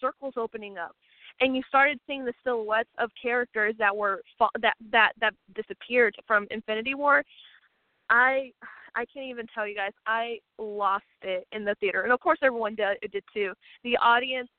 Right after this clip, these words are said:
the energy from the audience was just incredible during that, those moments. At, at, whenever you saw, um, I think for, for, for our group, when Spider-Man showed up, it was probably the loudest I've heard the audience just cheering on,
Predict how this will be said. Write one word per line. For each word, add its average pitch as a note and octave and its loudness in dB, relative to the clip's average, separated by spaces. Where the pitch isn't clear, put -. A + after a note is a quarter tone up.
the - -6
energy B3 -2
from C4 -10
the A#3+ -4
audience G#3 -4
was G#3 -12
just G#3+ -12
incredible G#3+ -2
during G3+ -2
that, G3 -2
those A#3 6
moments. G#3 -6
At, A#3 4
at, G3+ 2
whenever B3 -4
you A#3 -10
saw, A3+ 2
um, G#3+ -2
I C4+ 2
think F4+ -12
for, D#4 -6
for, B3+ 2
for B3 -2
our A#3 2
group, C4+ -6
when A#3 -8
Spider-Man A#3+ 0
showed A3 -2
up, G#3 0
it A3+ -2
was A3+ -2
probably A3+ 2
the G#3+ -6
loudest G#3 0
I've G#3 0
heard G#3+ 0
the G3+ -4
audience G3 0
just - -10
cheering A3+ 4
on, G#3+ 4